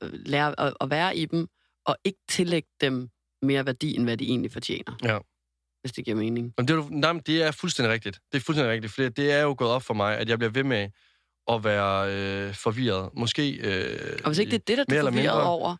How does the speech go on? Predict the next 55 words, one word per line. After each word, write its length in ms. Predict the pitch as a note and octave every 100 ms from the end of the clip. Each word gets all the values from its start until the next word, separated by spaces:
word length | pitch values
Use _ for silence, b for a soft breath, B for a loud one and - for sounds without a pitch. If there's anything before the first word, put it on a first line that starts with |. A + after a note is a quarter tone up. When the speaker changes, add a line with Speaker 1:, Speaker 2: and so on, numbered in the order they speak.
| -
Speaker 2:
så 100 | D#3+
er 20 |
det 40 |
bare 60 | D3
Speaker 1:
så 40 |
Speaker 2:
noget 40 | G#3
andet. 80 | G#3
Speaker 1:
kommer 180 | A#3 A3
der 100 | G3+
bare 140 | F#3+
nogle 200 | F#3 -
andre 380 | F#3 A3+ A#3+ G#3+
ting, 360 | - - D3+ -
du 60 |
bliver 180 | C#3+ C#3+
forvirret 380 | C3+ C3 C3 B2
over, 280 | A#2+ - D#3
ikke? 200 | G#3+ - B2+
Speaker 2:
Jo, 140 | B2
det 60 | C3
handler 180 | E3+
bare 180 | D#3 C#3+
ligesom 240 | C#3 C#3 C#3+
om 0 |
at 60 | A2+
acceptere 400 | A2+ A#2 D#3 A2
det. 160 | F#2 F#2+ _ -
At 100 | B2
Speaker 1:
Og 60 |
Speaker 2:
det 40 | C3
er 40 |
Speaker 1:
så 0 |
Speaker 2:
sådan 140 | G3 A3
Speaker 1:
ikke 140 | -
blive 120 | G#3+
sur 260 | - C#4 C#4
på 140 | A3+
sig 160 | F#3+ -
selv 240 | E3+ E3 -
Speaker 2:
Nej, 180 | G#2+ G#2
Speaker 1:
over 80 | A2+
det. 180 | A#2+ A2+ _ _ -
Altså, 160 | A2+
sådan, 140 | G3 F#3
det 60 |
er 40 | G3
Speaker 2:
præcis. 120 | G3
Speaker 1:
igen 160 | G3+
det 100 | G3+
der 100 | G3
med, 200 | F#3 F#3
sådan, 140 | F3+ F#3
lad 80 | F3+
være 360 | A3 G#3+
at, 60 | -